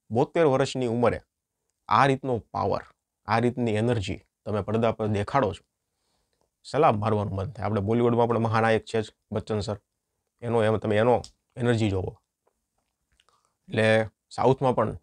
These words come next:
ઘણા નામ એવા છે, એક તો ચિરંજીવી સર છે, એક આ મમૂટી સર છે. તો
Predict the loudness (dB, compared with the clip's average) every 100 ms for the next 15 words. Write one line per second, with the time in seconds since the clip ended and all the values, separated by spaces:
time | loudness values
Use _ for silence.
0 | _ 0 2 4 4 4 4 0 -4 -12
1 | -18 _ -16 -10 -4 0 0 -2 -2 0
2 | 2 0 -2 -4 -4 -2 -2 -2 -4 -2
3 | -2 -2 -6 -8 -12 -10 -4 -4